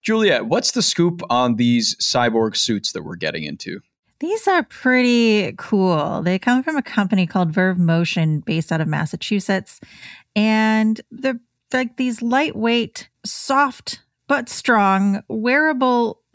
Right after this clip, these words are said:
Speaker 2: suits that make you look like, uh, a superhero, like you said, or,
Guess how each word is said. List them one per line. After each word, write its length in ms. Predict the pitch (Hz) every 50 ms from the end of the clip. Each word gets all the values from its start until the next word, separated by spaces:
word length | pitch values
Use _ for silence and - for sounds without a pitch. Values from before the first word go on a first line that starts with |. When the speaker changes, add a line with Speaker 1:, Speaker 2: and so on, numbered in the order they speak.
| - -
Speaker 2:
suits 880 | - - - - - - - 330 247 196 190 190 - - - - - - - _ _ _ _ _ _ _
that 220 | - 233 226 -
make 260 | 220 240 269 285 -
you 160 | 294 269 262 254
look 300 | 240 226 240 240 240 -
like, 400 | 233 220 214 202 196 - _ -
uh, 800 | 214 208 202 202 196 196 196 196 196 196 196 196 196 196 196 -
a 40 | - 220
superhero, 640 | - - 302 302 311 285 233 190 180 180 175 185
like 160 | 190 185 175 -
you 60 | 208
said, 320 | - - 190 180 180 185
or, 40 | 190